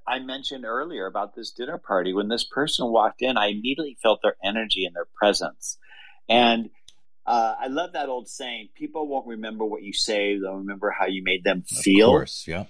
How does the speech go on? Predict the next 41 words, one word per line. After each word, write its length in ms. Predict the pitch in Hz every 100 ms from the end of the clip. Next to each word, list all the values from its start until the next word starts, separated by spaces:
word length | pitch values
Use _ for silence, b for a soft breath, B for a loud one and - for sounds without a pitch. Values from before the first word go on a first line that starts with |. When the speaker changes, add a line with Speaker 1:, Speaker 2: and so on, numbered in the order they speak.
| -
Speaker 1:
And, 420 | 113 120 113 110 113
uh, 500 | 117 113 110 107 101 -
and 180 | 117 127 -
one 140 | 147
of 80 | 208
the 60 | 190
things 160 | 135
I 140 | 127 147
like 240 | 151 120
to 80 | 113
say 360 | - 113 104 104
is, 200 | 107 - - - -
people 300 | - 160 160
don't 200 | 147 127
buy 180 | 113 110
great 280 | 98 110 104
products, 380 | 107 104 107 -
they 80 | 107
buy 200 | 98 98
better 320 | 95 101 104
versions 480 | 98 104 101 98 -
of 100 | 92
themselves. 720 | 95 95 95 101 113 160 101
Speaker 2:
Mm. 460 | 104 110 95 82 107
Speaker 1:
Uh, 560 | 107 101 101 98 98 - - -
stop 480 | - 135 143 -
talking 340 | - 110 - 131
about 200 | 123 113
your 100 | 113
products 400 | - 110 113 -
and 100 | 107
services. 600 | - 107 107 107 131 120
Start 320 | - 123 -
talking 320 | - 110 110 127
about 240 | 113 98
how 260 | - 107 110
you 160 | 117
can 120 | 104 101
help 240 | 104 - -
other 200 | 104 117
people 440 | 131 123 135 131